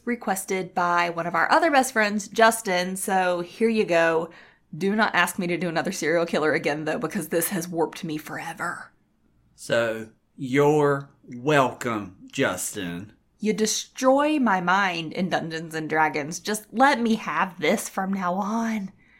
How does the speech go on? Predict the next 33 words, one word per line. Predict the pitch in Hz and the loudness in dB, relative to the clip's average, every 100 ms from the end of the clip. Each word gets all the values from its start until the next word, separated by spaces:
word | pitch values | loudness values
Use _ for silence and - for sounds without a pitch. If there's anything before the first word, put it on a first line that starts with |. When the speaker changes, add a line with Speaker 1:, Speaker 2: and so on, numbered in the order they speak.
| _ - | _ 2
Speaker 1:
I | 240 | 6
need | 269 - | 6 4
something | 202 196 190 175 | 2 0 -4 -2
to | 170 | -2
hold | 175 202 180 | -2 -2 -2
on | 160 165 180 | -4 -6 -8
to. | - - - _ _ _ _ _ _ _ _ _ _ _ _ _ _ _ _ _ _ _ - | -10 -10 -12 _ _ _ _ _ _ _ _ _ _ _ _ _ _ _ _ _ _ _ -4
'Cause | 214 | 0
this | 214 240 | 4 6
episode | 208 202 196 175 | 6 4 2 2
really, | 160 170 156 156 147 | 2 0 2 0 -2
it, | - 160 123 | -4 -4 -2
it, | 170 - - - | -4 -6 -14 4
it | 214 - - - | 4 4 -12 -12
sickened | - 170 160 151 196 | -6 -6 -6 -6 -4
me. | 151 151 170 - _ _ _ _ _ _ _ _ - | -6 -6 -12 -16 _ _ _ _ _ _ _ _ -2
They | 330 | 4
all | 220 185 | 6 4
kinda | - 170 151 | 2 -4 -4
sickened | - 175 170 156 | -6 -6 -6 -8
me, | 156 | -8
if | 165 | -8
I'm | 156 | -6
being | 156 | -4
honest, | 156 151 151 | -4 -6 -6
but | - | -6
this | 156 208 | -4 -4
one | 190 151 | -4 -8
just | 151 - - | -10 -14 -12
really | 147 160 156 151 | -6 -2 -2 0
got | 156 151 175 | 0 0 -2
to | 156 | -12
me. | 156 | -12